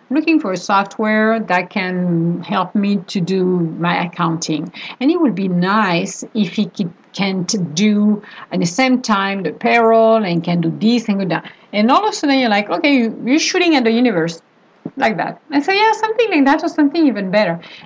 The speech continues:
And all of a sudden you get somebody talking to you two or three days later and you say, "Oh, by the way, do you know we have this kind of software that can do this, this, this, and that, and this on the top of it?" And you're like,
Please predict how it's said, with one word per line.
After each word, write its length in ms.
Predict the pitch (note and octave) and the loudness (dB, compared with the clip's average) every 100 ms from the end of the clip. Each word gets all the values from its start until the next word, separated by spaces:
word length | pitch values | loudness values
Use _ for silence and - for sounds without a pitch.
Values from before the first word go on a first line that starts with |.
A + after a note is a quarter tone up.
| - | -2
And 140 | C4 | 2
all 100 | A4+ | 2
of 80 | A#4+ | 2
a 40 | |
sudden 240 | A#4+ E4 F#4+ | 0 0 0
you 80 | E4 | 0
get 180 | B3 | 0
somebody 440 | B3 F4 F#4+ D4+ B3 | 0 -2 0 0 0
talking 420 | B3 C#4 C#4 D4+ | 0 -2 2 0
to 140 | C#4+ | 2
you 120 | C4 B3 | 0 0
two 220 | - D4 | -2 0
or 80 | C4 | 0
three 180 | C4 | 0
days 220 | B3+ B3+ B3 | 2 2 2
later 240 | A3+ A#3 | 0 2
and 120 | C4 | 0
you 40 | A#3 | 0
say, 200 | - - | -2 0
"Oh, 180 | C4+ | 0
by 160 | C#4 A#3 | 2 2
the 100 | A#3 | 2
way, 160 | A#3 A#3+ | 0 0
do 140 | G3 | -2
you 80 | F#3+ | -2
know 140 | G3+ | 0
we 180 | C#4+ C#4 | 2 4
have 220 | A#3 A3 | 4 2
this 160 | A3 A#3+ | 0 0
kind 160 | A#3+ G#3 | 0 -2
of 100 | F3+ | -2
software 400 | - G#3+ B3 A#3 | -2 0 2 0
that 160 | F#3+ | 0
can 140 | F#3 F3 | -2 0
do 100 | E3 | 0
this, 320 | E3 C4+ B3+ | 2 4 4
this, 220 | G#3 A#3+ | 0 -2
this, 240 | A#3+ A#3 | -2 -2
and 100 | A#3 | 0
that, 160 | A3 C#4 | 2 2
and 540 | D#4 G#4 G4 F4 D4 C4 | 2 2 2 2 2 4
this 160 | C#4 | 2
on 100 | C4+ | 2
the 60 | A#3 | 0
top 200 | A3 G#3+ | 0 0
of 100 | G3+ | 0
it?" 140 | A#3+ | 0
And 80 | C#4 | 0
you're 100 | G#3+ | 2
like, 180 | E3+ E3+ | 0 -2